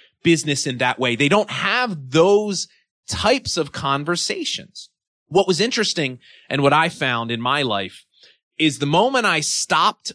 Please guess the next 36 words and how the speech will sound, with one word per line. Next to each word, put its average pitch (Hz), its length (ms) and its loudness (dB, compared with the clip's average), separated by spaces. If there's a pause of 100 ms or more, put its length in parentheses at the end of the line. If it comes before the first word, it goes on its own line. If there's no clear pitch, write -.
obsessing 170 720 -4
over 135 320 -2
trying 151 540 -2
to 147 100 0
make 131 260 0
a 135 60 0
million 131 380 0
dollars 139 640 0 (580)
and 147 160 0
I 147 100 2
s-, - 220 -2
instead 180 580 2
I 156 120 0
shifted 185 600 -2
my 143 160 0
focus 175 720 0 (540)
to 180 100 0
trying 190 400 0
to 160 160 -4 (100)
impact 180 680 -2 (100)
and 139 160 -4
help 165 320 2
a 156 80 0
million 143 420 0
people. 190 540 -6 (400)
And 135 100 0
I 147 80 2
started 185 380 2
having 147 460 -2
those 147 380 4
types 190 300 -2
of 185 100 -6
conversations. 196 920 -4 (300)
It 175 140 4
was 180 160 2
amazing 160 960 -2